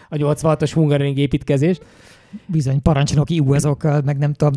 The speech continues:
Speaker 2: így lapátoló emberekkel
Speaker 1: Volt
Speaker 2: csinálni
Speaker 1: ott
Speaker 2: pályát,
Speaker 1: minden.
Speaker 2: annak lényegesen
Speaker 1: Azt hiszem,
Speaker 2: nagyobb
Speaker 1: szeptember
Speaker 2: sportértéke van.
Speaker 1: végén kezdték az építkezést, és májusra kész lett a pálya. Úgyhogy azért közte volt egy magyar tél, tehát nem sz-, nem Szaudarábiában
Speaker 2: Bizony.
Speaker 1: kellett pályát építeni a Vörös-tenger partján,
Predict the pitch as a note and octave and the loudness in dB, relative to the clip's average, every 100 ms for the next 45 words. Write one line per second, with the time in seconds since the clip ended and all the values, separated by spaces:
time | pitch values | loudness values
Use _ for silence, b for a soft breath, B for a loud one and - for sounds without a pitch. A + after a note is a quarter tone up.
0 | - D3 C3 D#3+ E3 D#3+ C#3 B2+ C#3 C3+ | -2 -6 -4 -2 0 2 0 -2 0 0
1 | B2 C3 C3+ - D3 D3 - - C#3 D3 | 0 -2 -4 -4 -4 -4 -6 -2 4 4
2 | B2 C#3 C3 C#3+ C#3+ A#2+ D3 D3+ D3+ C3 | 2 0 2 2 0 0 0 0 0 0
3 | B2+ C#3+ C3+ B2+ B2+ A#3+ - E3 D#3 C#3+ | -2 0 0 2 2 0 2 2 2 0
4 | C#3 D#3+ E3 C#3 C#3+ C3 B2+ C#3 - C3+ | 2 2 2 2 2 0 -2 -4 -2 -2
5 | B2+ C3+ C#3+ D#3+ D3+ D#3+ D#3 - B2+ - | 0 2 0 0 0 2 0 0 -2 0
6 | C3 B2+ A2 - G#2+ A2+ G#2+ A#2 - - | -2 0 -2 -2 -8 -8 -10 -12 -12 -14
7 | A#2+ A#2+ D3 F3 C#3+ D3 C#3 C#3 D3 C#3+ | -12 -10 -8 -4 -2 0 0 -2 -2 -4
8 | C#3 C#3 C3+ C3 C3+ B2+ B2 C3+ A#2 A#2+ | 0 0 0 0 2 2 0 -2 -2 -4
9 | C3+ D#3+ - - C3+ E3+ - C3 C#3 C3 | -2 -4 -4 -10 -6 -4 -2 2 2 4
10 | D3 D#3+ E3 G#3+ F#3+ F3+ D3 D#3 D3+ - | 2 0 -2 -4 -6 -8 -6 -4 -4 -4
11 | C#3 C#3 C3+ C#3 - C3 C3 C3 C3 - | -4 -4 -4 -6 -6 -8 -6 -4 -4 -4
12 | C3 B2+ B2 G#3 A#3 G3 D#3+ | -8 -6 -6 -4 -4 -4 -6